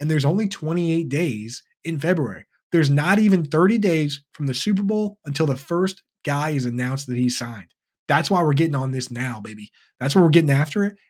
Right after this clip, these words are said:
and we're staying ahead of it in our dynasty leagues. So hit that subs-, subscribe button, get set up with Fantasy Alarm, hit that like button, and we're gonna do this all off season until football is back. Soon enough, the combine will be here,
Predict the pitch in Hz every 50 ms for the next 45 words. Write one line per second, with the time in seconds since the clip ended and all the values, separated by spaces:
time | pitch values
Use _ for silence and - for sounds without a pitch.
0 | - 131 135 143 139 - 180 175 170 160 165 170 165 165 160 147 139 135 127 131
1 | 135 139 120 - - 113 110 110 104 _ - - _ _ _ - - 160 131 123
2 | 120 - _ _ _ _ - 180 185 185 214 220 202 - 220 214 - - 208 208
3 | 196 - - 165 151 143 - - 160 147 156 151 147 143 139 143 151 147 139 -
4 | - - _ - 131 151 190 202 196 - 208 208 208 202 196 233 - - 185 160
5 | 147 139 139 147 135 127 123 123 123 131 143 139 - - - _ _ - 202 -
6 | - 240 233 233 220 180 156 156 156 143 139 - 131 123 123 131 139 - - -
7 | _ - 139 156 190 208 233 226 190 175 170 160 156 151 151 156 151 - _ _
8 | _ _ _ _ - 139 175 202 220 208 190 175 170 165 - - 160 147 143 143
9 | 151 151 - _ _ - 139 - 156 127 123 - 208 196 208 196 190 185 185 -
10 | _ _ _ - 143 143 139 131 - - _ _ _ _ - 127 113 107 101 -
11 | - _ _ _ _ _ _ - - - 190 190 190 202 208 202 - 139 - -
12 | 156 165 175 180 190 185 190 185 180 170 196 196 190 160 185 185 185 196 196